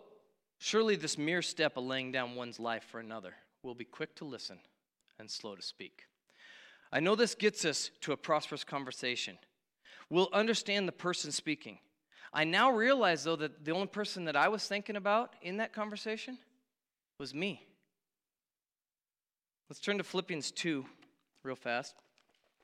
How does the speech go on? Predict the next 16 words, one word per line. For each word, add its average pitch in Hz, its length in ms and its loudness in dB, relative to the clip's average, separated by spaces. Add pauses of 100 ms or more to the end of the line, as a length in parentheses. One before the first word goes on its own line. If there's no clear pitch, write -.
(1400)
I'm, 127 220 -6
I, 147 180 4
I 143 180 4
have 175 180 6
to 151 80 -6
set - 420 2
some 135 320 -4
groundwork 135 760 -4 (160)
to 123 80 -12
head 127 220 -6
into 117 240 -8
this, 101 360 -8 (960)
where 117 140 -4
we're 113 160 -6
really 131 720 2
heading 107 420 -8